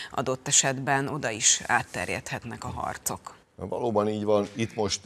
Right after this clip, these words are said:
Speaker 2: igazából mindenki találgat, az az egy biztos, hogy minden bizonytalan. Tehát, ö, én azt gondolom, hogy egyébként biztonságpolitikai szempontból az, hogy az Egyesült Államok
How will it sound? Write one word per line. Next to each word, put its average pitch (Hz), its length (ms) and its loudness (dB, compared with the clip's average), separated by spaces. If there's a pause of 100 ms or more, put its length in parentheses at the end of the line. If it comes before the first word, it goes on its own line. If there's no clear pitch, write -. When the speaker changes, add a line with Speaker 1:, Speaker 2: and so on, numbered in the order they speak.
(160)
Speaker 2:
igazából 110 580 2
mindenki 98 460 2
találgat, 107 720 4
az 120 160 4
az 95 140 0
egy 90 140 2
biztos, 95 400 -4
hogy 92 120 0
minden 98 340 2
bizonytalan. 80 640 -2 (500)
Tehát, 87 280 2
ö, 92 200 2
én 110 240 0
azt 143 160 2
gondolom, 110 420 0
hogy 92 260 0 (100)
egyébként 107 480 -2
biztonságpolitikai 95 1500 0
szempontból 98 760 0 (180)
az, 117 200 2
hogy 127 80 0
az 92 160 2
Egyesült 107 480 -2
Államok 92 360 0